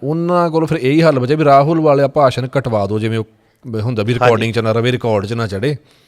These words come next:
Speaker 1: ਤੇ ਹਾਰ ਕੇ ਉਹਨਾਂ ਨੂੰ ਉਹਦਾ ਉਹ ਭਾਸ਼ਣ ਕਟਾਉਣਾ ਪਿਆ, ਆਪ ਕੋਈ ਪ੍ਰਭਾਵ ਪਾ ਨਹੀਂ ਸਕੇ ਮੋਦੀ
Speaker 2: ਪਰ
Speaker 1: ਸਾਹਿਬ।
Speaker 2: ਉਹਦਾ, ਉਹਦਾ ਪ੍ਰਭਾਵ ਏਦਾਂ ਆ ਅਜੇ ਪਾਲ ਜੀ, ਇਹ ਪਹਿਲਾਂ ਹੁੰਦਾ ਸੀ
Speaker 1: ਹਾਂਜੀ।
Speaker 2: ਵੀ ਰਿਕਾਰਡ ਕਰ ਲਿਆ,
Speaker 1: ਹੂੰ।
Speaker 2: ਚੀਜ਼ਾਂ ਤਾਂ ਵਾਇਰਲ ਹੋ ਜਾਂਦੀਆਂ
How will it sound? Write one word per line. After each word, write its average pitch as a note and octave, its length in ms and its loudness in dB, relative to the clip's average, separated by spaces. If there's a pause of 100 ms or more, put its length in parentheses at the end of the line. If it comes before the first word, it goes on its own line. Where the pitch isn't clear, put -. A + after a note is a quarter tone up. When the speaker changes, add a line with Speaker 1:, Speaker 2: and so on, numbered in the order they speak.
(220)
Speaker 1:
ਤੇ B2 80 -4
ਹਾਰ A#2 260 2
ਕੇ A2+ 100 -6
ਉਹਨਾਂ B2+ 120 -2
ਨੂੰ C3 100 -4
ਉਹਦਾ C#3 140 4
ਉਹ D3 200 0
ਭਾਸ਼ਣ D3 320 -4
ਕਟਾਉਣਾ A2 260 -6
ਪਿਆ, B2 300 2
ਆਪ A#2+ 120 -4
ਕੋਈ B2+ 140 -4
ਪ੍ਰਭਾਵ A#2+ 360 -2
ਪਾ A#2+ 260 0
ਨਹੀਂ G2 100 -10
ਸਕੇ E2 200 -12
ਮੋਦੀ F2 200 -10
Speaker 2:
ਪਰ C#3 100 2
Speaker 1:
ਸਾਹਿਬ। E3 140 2
Speaker 2:
ਉਹਦਾ, G3 240 2
ਉਹਦਾ F#3 280 -2
ਪ੍ਰਭਾਵ F#3 380 2
ਏਦਾਂ G2+ 300 -2
ਆ G#2 280 -6
ਅਜੇ A#2+ 140 -6
ਪਾਲ B2+ 160 -4
ਜੀ, C#3+ 100 -8
ਇਹ D#3 100 -6
ਪਹਿਲਾਂ D3 340 0
ਹੁੰਦਾ A2 260 -2
ਸੀ F#2+ 160 -12 (260)
Speaker 1:
ਹਾਂਜੀ। F2 220 -8
Speaker 2:
ਵੀ B2 120 -2
ਰਿਕਾਰਡ A#2 360 0
ਕਰ G#2+ 180 0
ਲਿਆ, G2 160 -4
Speaker 1:
ਹੂੰ। F#2+ 240 -12 (260)
Speaker 2:
ਚੀਜ਼ਾਂ C#3 300 0
ਤਾਂ F3 100 4
ਵਾਇਰਲ D3 300 4
ਹੋ F#3+ 120 2
ਜਾਂਦੀਆਂ F3 340 -2